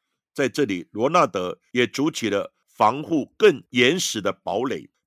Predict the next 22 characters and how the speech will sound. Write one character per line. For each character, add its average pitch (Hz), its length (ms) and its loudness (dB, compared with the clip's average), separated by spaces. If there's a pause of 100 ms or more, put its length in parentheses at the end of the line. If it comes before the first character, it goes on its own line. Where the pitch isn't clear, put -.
他 151 160 -2
找 160 240 0
到 143 180 0
了 92 200 -6
小 98 300 -2
镇 156 240 -4
山 156 320 -2
腰 143 180 2
上 139 240 0
的 101 180 -8
一 117 160 -20
块 147 300 -4
地， 95 340 -10 (440)
然 104 200 0
后 143 140 0
用 135 220 -2
两 90 240 -4
户 131 340 -8
老 101 220 2
旧 151 400 -2
又 233 180 -2
可 104 180 -6